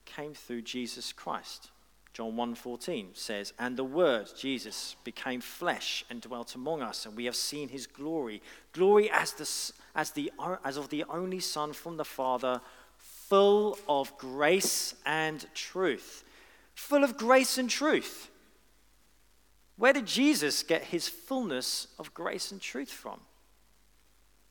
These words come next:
Well, of course, ultimately, he received grace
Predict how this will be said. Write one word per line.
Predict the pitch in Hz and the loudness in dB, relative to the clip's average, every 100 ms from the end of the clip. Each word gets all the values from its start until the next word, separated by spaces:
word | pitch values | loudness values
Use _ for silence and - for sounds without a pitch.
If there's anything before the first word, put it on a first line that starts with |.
| _ _ _ _ _ _ _ _ - | _ _ _ _ _ _ _ _ -4
Well, | 139 | -2
of | 139 | -2
course, | 151 127 | -4 -4
ultimately, | 131 143 - 139 143 143 | -4 -6 -8 -8 -8 -8
he | 127 | -6
received | 120 - 131 120 | -6 -6 -6 -6
grace | - 120 143 - | -6 -4 -4 -4